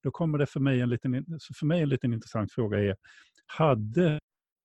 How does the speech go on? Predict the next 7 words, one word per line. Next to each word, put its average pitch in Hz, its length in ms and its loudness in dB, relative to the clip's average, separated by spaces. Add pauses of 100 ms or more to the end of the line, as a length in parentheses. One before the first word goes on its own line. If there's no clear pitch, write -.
den 151 100 0
här 120 160 6
frågan 117 760 0
ni 113 320 -4 (420)
fick - 160 -2 (840)
kunnat 156 680 -2
komma, 98 680 -2